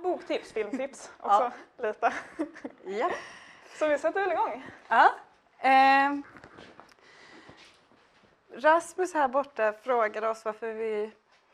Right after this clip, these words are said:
Speaker 2: fokuserade så mycket på Karl Marx och att vi kunde utvecklat, eh, med andra typer av marxism. För det finns ju väldigt många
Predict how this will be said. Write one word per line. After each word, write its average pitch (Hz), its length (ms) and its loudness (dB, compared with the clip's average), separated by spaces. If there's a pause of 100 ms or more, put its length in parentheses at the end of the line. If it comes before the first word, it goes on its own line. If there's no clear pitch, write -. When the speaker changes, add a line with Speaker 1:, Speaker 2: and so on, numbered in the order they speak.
(140)
Speaker 2:
fokuserade 226 580 0
så - 120 -20
mycket 247 200 -12
på 226 60 -12
Karl 240 240 -2
Marx - 540 -2
och - 160 -12
att 240 80 -6
vi 320 120 4
kunde 254 260 6
utvecklat, 214 680 -4
eh, 143 280 -10
med 214 380 0
andra 262 400 4
typer 214 400 -4
av 180 180 -2
marxism. 196 500 -10
För - 160 -14
det 240 80 -4
finns 254 220 -10
ju 262 40 -10
väldigt 220 260 -4
många 220 460 -2